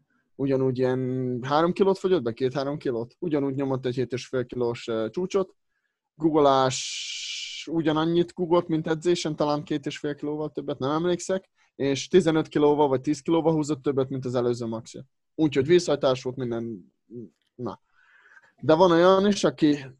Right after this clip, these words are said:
most nem akarok neveket mondani, ám végül is mondhatom, úgyse fogja hallgatni ezt a podcastot, mert angol, de a Dapo például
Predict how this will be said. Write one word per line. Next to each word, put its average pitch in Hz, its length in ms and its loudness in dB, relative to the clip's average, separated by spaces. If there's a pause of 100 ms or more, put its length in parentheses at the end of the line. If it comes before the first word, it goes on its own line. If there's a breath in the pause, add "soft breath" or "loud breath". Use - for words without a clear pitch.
most 139 240 -6
nem 131 140 -2
akarok 117 220 -2
neveket 113 380 -4
mondani, 190 520 0 (140)
ám 226 200 2
végül 131 200 2
is 123 120 -6
mondhatom, 135 360 -2
úgyse 131 220 -4
fogja 113 240 -4
hallgatni 113 340 -4
ezt 110 140 -10
a 107 40 -8
podcastot, 170 580 -6
mert 110 140 -4
angol, 196 360 -2 (420 soft breath)
de 135 120 2
a 135 80 6
Dapo 160 440 4
például 165 640 4